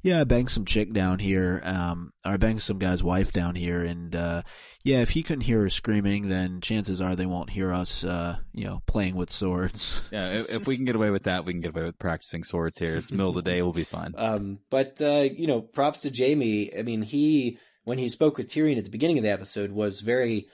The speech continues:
Speaker 3: still downtrodden and not eating anything, and he was convinced that he really wouldn't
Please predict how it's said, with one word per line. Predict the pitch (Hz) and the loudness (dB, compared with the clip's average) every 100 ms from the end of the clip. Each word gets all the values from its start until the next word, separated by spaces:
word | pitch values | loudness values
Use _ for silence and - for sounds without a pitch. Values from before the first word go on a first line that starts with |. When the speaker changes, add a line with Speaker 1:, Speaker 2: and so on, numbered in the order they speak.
| _ | _
Speaker 3:
still | - - 185 | -6 4 6
downtrodden | 120 131 139 95 92 92 | 6 2 0 -6 -8 -10
and | - 98 101 | -10 -8 -4
not | 107 113 - | -2 -4 -4
eating | 110 104 92 92 92 _ _ - | -4 -4 -6 -10 -14 _ _ -8
anything, | 104 95 90 92 92 | -4 -4 -6 -10 -10
and | 92 95 | -10 -10
he | 87 101 | -10 -8
was | 104 - | -8 -6
convinced | 117 104 113 101 95 - | -6 -2 0 0 -2 -4
that | 98 95 - - _ _ | -4 -6 -10 -20 _ _
he | - 117 | -6 -2
really | 117 110 104 | 0 0 -2
wouldn't | 107 139 110 98 - | 2 2 0 -6 -12